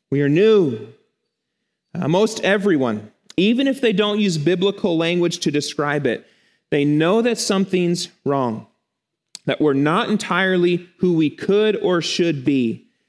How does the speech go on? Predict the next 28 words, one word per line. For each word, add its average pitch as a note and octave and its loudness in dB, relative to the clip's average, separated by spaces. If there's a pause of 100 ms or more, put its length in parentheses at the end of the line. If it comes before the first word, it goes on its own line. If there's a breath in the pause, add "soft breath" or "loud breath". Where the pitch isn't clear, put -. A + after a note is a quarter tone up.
(140)
and C3 -2
that B2 -2
making D3+ 0
changes C#3+ -2
would A#2 -4
be B2 0
a A#2 0
good A#2 -2
thing. A#2+ -6 (880)
We C#3 -2
know F3+ 0
it. G#2 -6 (800)
A-, - -2
and D#3+ 2
many G#3+ 2
people G#3+ -2
have F3 0
various F#3+ 0
ways F#3 2
of D3+ -2
how E3+ 0
they D#3+ 0
try E3 -2
to E3 0
achieve E3 -2
this D3 -2
new D#3 0
identity. C#3 -2